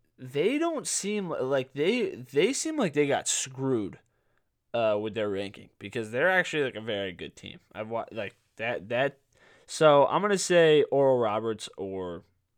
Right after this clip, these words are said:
uh, Loyola Chicago is probably the biggest upset, uh, so far, just because they've won two games and they're actually in the Sweet sixteen. Um, probably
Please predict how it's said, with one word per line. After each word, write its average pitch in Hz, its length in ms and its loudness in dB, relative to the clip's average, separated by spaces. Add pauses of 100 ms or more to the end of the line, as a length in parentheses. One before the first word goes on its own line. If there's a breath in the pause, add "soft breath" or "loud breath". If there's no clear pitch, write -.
(400)
uh, 101 220 -8
Loyola 87 380 -8
Chicago - 460 -18 (180)
is - 80 -20
probably 57 280 -14
the 57 80 -20
biggest - 300 -16
upset, - 320 -18 (220)
uh, - 260 -20
so - 200 -14
far, - 300 -18
just 139 180 -4
because 147 220 -2
they've 127 160 2
won 120 220 -4
two 120 160 -8
games 107 320 -8
and 104 80 -14
they're 98 100 -8
actually 95 260 -10
in 95 100 -12
the 95 60 -16
Sweet 95 220 -12
sixteen. 101 400 -10 (600 soft breath)
Um, 92 580 -10 (920)
probably 165 640 4